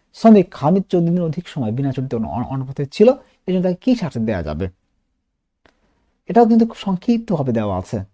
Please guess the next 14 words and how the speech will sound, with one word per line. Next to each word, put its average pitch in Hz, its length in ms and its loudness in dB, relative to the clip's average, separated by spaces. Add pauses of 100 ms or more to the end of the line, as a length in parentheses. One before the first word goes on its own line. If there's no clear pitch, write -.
(560)
প্রশ্নটা 147 340 -10
সুন্দর 190 400 0
করে 127 140 -2
দেখুন, 156 160 -4 (100)
ক 180 160 2
নাম্বারের 196 420 2
প্রশ্ন - 340 -8
কত 190 420 -2
সংক্ষিপ্ত, 143 520 -8 (300)
ছোট 110 140 -4
করে। 76 240 -10 (840)
খ - 100 -2
নাম্বারে 180 440 4
সংক্ষিপ্ত, 156 500 -8